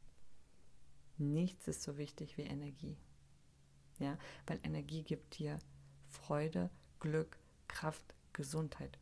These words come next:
psychische Stabilität, Ausgeglichenheit, Motivation, Inspiration, Kreativität, was auch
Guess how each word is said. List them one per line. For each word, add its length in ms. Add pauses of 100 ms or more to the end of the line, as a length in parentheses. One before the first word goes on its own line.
psychische 480
Stabilität, 800
Ausgeglichenheit, 1000
Motivation, 680
Inspiration, 760
Kreativität, 800 (400)
was 260
auch 160